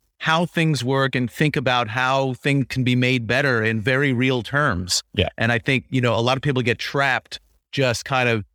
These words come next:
Speaker 1: you know, doing the same thing or, or trapped in their little kind of, you know, social media worlds and, and just thinking of a job in terms of, you know, just go to work,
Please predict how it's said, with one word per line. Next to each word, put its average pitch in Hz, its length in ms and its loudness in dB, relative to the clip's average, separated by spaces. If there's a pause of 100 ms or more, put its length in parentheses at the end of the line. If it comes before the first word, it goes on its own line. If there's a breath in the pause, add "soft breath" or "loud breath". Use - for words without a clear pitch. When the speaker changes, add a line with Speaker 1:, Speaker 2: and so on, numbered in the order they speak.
(160)
Speaker 1:
you 123 80 2
know, 120 100 2
doing 151 280 0
the 139 60 0
same 143 220 -2
thing 143 400 2
or, 113 180 2
or 107 220 -2
trapped 127 380 0
in 131 100 2
their 120 160 2
little 123 300 0
kind 123 180 2
of, 117 140 0
you 127 100 0
know, 131 60 0
social 156 340 0
media 151 320 2
worlds 139 500 0
and, 123 220 2
and 120 180 0
just 135 240 0
thinking 160 360 0
of 123 80 0
a 131 60 0
job 131 460 0
in 120 120 -2
terms 123 320 0
of, 117 180 2 (240 loud breath)
you 123 80 0
know, 117 60 4
just 117 160 0
go 151 120 2
to 151 100 0
work, 135 420 -2